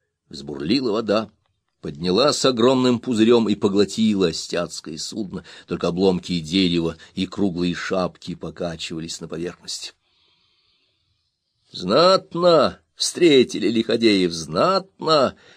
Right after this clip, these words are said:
возбуждённо говорил, подходя к Федьке, Иван Луточно. «Ты вот что!» остановил его Федька. Вели остяцких жёнок развязать. Задохнуться ещё с тряпицами во рту. Ни радости не чувствовал Федька,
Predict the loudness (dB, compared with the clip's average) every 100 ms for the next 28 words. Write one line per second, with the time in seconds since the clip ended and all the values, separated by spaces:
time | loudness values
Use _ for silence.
0 | _ -2 -2 0 -2 2 2 2 2 2
1 | 4 2 0 -2 0 0 0 2 2 0
2 | -2 2 2 2 0 0 -2 0 -6 -10
3 | _ -20 -20 -20 _ 4 6 6 4 2
4 | -8 2 4 6 4 0 -6 -6 -6 -6
5 | -4 -2 -4 -4 -4 -6 -8 -16 _ _
6 | _ _ _ _ _ _ 2 4 4 4
7 | 4 0 2 2 0 -2 -2 2 2 2
8 | 0 0 -2 0 2 2 0 -10 _ _
9 | _ _ _ _ _ -8 -2 -2 2 2
10 | 2 0 0 0 0 -2 2 0 0 -4
11 | -2 -4 -4 -6 -6 _ _ _ _ _
12 | _ _ _ _ _ _ _ _ -2 2
13 | 2 2 -4 -6 -8 -10 -8 -10 -10 -10
14 | -10 -6 -8 -8 -14